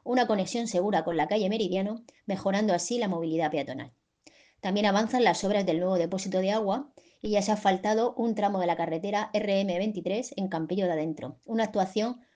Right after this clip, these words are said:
muy demandada por los vecinos. Y todo ello acompañado del mantenimiento diario,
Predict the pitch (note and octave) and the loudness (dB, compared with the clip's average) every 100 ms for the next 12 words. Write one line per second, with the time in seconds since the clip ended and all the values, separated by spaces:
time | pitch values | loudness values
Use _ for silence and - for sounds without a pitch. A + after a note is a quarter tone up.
0 | _ G3 A3+ G#3+ F3 F#3 A3 G#3 D#3+ D3 | _ 0 4 4 2 2 2 0 -2 -2
1 | D3 D3 D#3+ C3 - - _ _ _ _ | -4 -6 -8 -8 -14 -20 _ _ _ _
2 | _ _ G3 A3+ A#3 A3+ B3+ D4+ F#4 - | _ _ 2 8 8 8 6 4 2 -12
3 | _ _ F#3+ G3 F#3+ F#3 G3 A3+ G#3 F3 | _ _ -2 0 2 2 4 4 4 0
4 | E3+ E3+ F#3 G3+ G#3 E3+ F3 D#3 C#3 | -2 -2 -2 0 2 2 2 0 -4